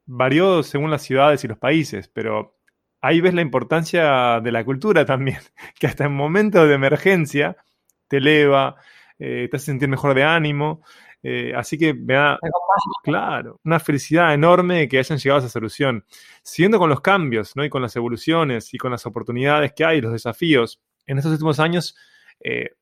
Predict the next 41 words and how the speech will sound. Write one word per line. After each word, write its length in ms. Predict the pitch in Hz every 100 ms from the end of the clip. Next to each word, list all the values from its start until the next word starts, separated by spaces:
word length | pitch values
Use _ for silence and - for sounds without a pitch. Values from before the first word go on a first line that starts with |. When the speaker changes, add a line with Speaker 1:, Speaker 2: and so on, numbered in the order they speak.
| _
Speaker 1:
obviamente 840 | - 151 151 147 165 156 147 - _ _ _
ha 220 | 139 156
cambiado 540 | 143 127 135 151 156
el 100 | 143
rol 260 | 127 147 147
que 120 | 139
tiene 600 | 104 135 143 147 139 - _ _
la 200 | - 120
sala 280 | 110 156 147
de 100 | 131
cine 360 | 120 165 170 156
en 80 | 123
la 80 | 117
vida 240 | 131 123
de 60 | 117
los 100 | 104
proyectos. 840 | 120 - 165 139 - 147 139 - _ _ _ -
Eh, 220 | 117 117
con 180 | - 123
la 120 | 120
pandemia 680 | 127 127 143 160 160 156 147 - _ _
se 140 | -
han 60 | 147
acelerado 460 | 135 131 143 160 -
procesos 380 | 127 151 156
que 60 | 139
ya 80 | 131
se 100 | 131
venían 300 | 123 123 143
dando, 380 | 190 185 151 135
¿no? 260 | 165 165
Vos, 280 | 131 127 -
estamos 300 | - - 147
viendo, 260 | 135 147 139
por 120 | 120
ejemplo, 360 | 120 135 123 120
ahora 480 | 131 156 165 156 123
que 280 | 139 143 123
Disney 600 | 139 147 147 147 147 135 _ _ _ _
estrena 720 | 113 - 156 156 147 139 127
en 420 | 120 120 113 113